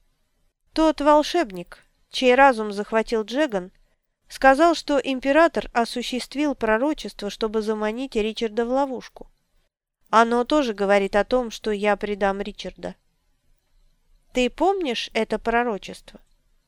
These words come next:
Кэлен провела пальцем по ободку чашки. «Это одно из тех воспоминаний, которые мы хотели бы навсегда изгнать из памяти,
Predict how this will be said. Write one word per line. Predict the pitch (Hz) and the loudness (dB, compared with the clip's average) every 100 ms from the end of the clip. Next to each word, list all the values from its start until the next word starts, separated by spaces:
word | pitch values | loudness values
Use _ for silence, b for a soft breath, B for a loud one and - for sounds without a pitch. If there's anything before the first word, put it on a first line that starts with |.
| _ _ _ _ _ _ _ _ | _ _ _ _ _ _ _ _
Кэлен | - 285 285 294 | 0 2 2 0
провела | 269 233 208 208 202 | -4 -4 -2 -2 -2
пальцем | 226 226 - 220 | 0 -2 -2 -10
по | 214 202 | -2 -2
ободку | 190 196 - 208 | 0 -4 -6 -14
чашки. | - 190 185 - - _ _ _ _ _ _ _ _ _ _ _ _ _ | -10 -10 -10 -16 -20 _ _ _ _ _ _ _ _ _ _ _ _ _
«Это | - 285 302 285 262 262 | 0 2 4 4 4 2
одно | 247 285 302 | 0 0 0
из | 247 - | -2 -6
тех | - 277 - | -2 0 0
воспоминаний, | 233 226 - 220 220 247 269 247 | -4 -6 -6 -6 -4 -2 -2 -4
которые | 214 208 220 214 214 | -4 -4 -2 -2 -4
мы | 214 | -4
хотели | 208 214 - 254 | -4 -4 -2 -4
бы | 226 220 | -2 -4
навсегда | 208 202 214 202 254 247 | -6 -8 -8 -2 0 0
изгнать | 185 190 196 185 | -2 -6 -4 -4
из | 196 - | -6 -8
памяти, | - 190 185 185 - | -4 -2 -4 -12 -16